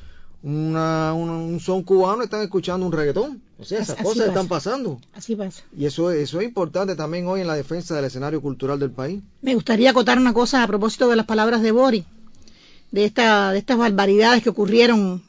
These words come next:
Speaker 2: en otras épocas, crisis de la cultura cubana, y es el caso de Paradiso, la obra de Lezama Lima. Lezama Lima, tengo que reconocer que es uno de mis autores preferidos. Me lo he leído todo y es denso, pero me lo he leído todo.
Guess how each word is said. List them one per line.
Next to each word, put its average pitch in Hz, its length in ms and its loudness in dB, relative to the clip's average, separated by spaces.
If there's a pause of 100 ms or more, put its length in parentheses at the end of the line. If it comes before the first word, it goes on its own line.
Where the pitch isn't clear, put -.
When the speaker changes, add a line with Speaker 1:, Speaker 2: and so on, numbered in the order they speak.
(120)
Speaker 2:
en 202 160 -2
otras 220 280 -2
épocas, 226 360 2
crisis 254 320 4
de 214 60 4
la 202 100 2
cultura 214 320 0
cubana, 214 500 4 (640)
y 214 180 2
es 226 80 4
el 226 80 0
caso 220 280 -2
de 330 100 4
Paradiso, 233 600 2
la 208 120 -2
obra 226 140 2
de 233 60 2
Lezama 220 320 0
Lima. 233 220 2
Lezama 220 300 0
Lima, 254 400 2
tengo 220 200 0
que 226 100 -4
reconocer 202 360 -4
que 247 80 -4
es 202 60 -2
uno 233 160 0
de 214 80 0
mis 196 120 0
autores 190 320 -2
preferidos. 165 540 -4 (1080)
Me 208 100 0
lo 208 100 4
he 247 60 6
leído 247 280 8
todo 262 340 6
y 220 100 4
es 220 100 4
denso, 190 380 0 (200)
pero 196 140 -4
me 196 120 0
lo 202 80 2
he - 20 2
leído 196 300 2
todo. 165 240 -4